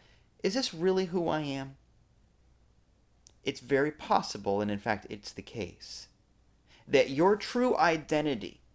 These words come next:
comes from something more than what you wear or even what you do. You know that.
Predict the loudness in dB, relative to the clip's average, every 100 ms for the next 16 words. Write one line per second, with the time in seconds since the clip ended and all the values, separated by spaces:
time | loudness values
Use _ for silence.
0 | _ _ _ _ -2 2 2 0 -2 -2
1 | -2 -2 -2 -2 0 4 4 4 2 0
2 | 0 0 0 -2 2 4 4 4 2 2
3 | -2 -2 0 0 -2 -6 -6 -4 -2 0
4 | -2 -4 -2 -2 -4 -8